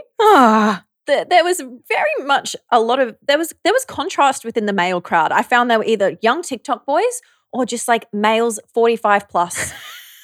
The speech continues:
Speaker 2: There was no in-betweens.
Speaker 1: Well, I love that we weren't even there. And,
Speaker 2: Yeah.
Speaker 1: like, we're commenting. Like, I don't, I don't know who
Speaker 2: From
Speaker 1: you're
Speaker 2: in the
Speaker 1: talking
Speaker 2: background that I saw.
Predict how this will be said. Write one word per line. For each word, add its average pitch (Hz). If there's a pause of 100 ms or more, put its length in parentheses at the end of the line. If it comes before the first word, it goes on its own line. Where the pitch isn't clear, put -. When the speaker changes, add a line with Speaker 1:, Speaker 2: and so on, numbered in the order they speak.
Speaker 2:
There 403
was 523 (580)
no 302
in-betweens. -
Speaker 1:
Well, 294
I 294
love 302
that 415
we 392
weren't 262
even 262
there. 185
And, 247
Speaker 2:
Yeah. 247
Speaker 1:
like, -
we're 330
commenting. 679
Like, 403
I 359
don't, 440
I 269
don't 302
know 240
who 359
Speaker 2:
From -
Speaker 1:
you're 220
Speaker 2:
in -
the 339
Speaker 1:
talking 294
Speaker 2:
background 240
that 196
I 202
saw. 180